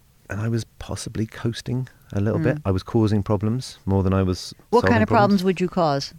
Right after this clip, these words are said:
Speaker 1: I've always enjoyed the, the slight chaos of it all. You know, I've always enjoyed the guys who are really on the edges, you know, the, the, the ex-offenders, the drug dealers, you know, and, and we didn't,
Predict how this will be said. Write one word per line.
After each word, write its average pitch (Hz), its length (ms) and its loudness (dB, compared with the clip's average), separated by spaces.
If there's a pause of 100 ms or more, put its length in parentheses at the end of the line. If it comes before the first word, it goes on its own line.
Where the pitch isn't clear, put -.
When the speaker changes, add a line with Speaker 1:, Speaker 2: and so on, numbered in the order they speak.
(1500)
Speaker 1:
I've 120 120 -2
always 120 440 6
enjoyed 101 580 4
the, 90 180 2
the 85 160 -2
slight 90 340 -4
chaos 90 380 -2
of 73 120 -4
it 76 80 -4
all. 71 320 -6
You 87 80 -2
know, 82 120 -2
I've 80 140 -2
always 87 300 4
enjoyed 80 400 0 (380)
the 80 80 -2
guys 82 260 0
who - 100 -2
are 80 40 4
really 87 480 2
on 73 120 -2
the 76 100 -2
edges, 69 540 -6
you 73 100 -4
know, 71 120 -4
the, 76 380 -2
the, 76 220 -4
the 73 200 -4
ex-offenders, 78 720 -4
the - 100 -8
drug 85 200 -6
dealers, 73 440 -8
you 76 60 -6
know, 73 180 -6
and, 82 200 -8
and 87 140 -6
we 90 100 -2
didn't, 87 200 -2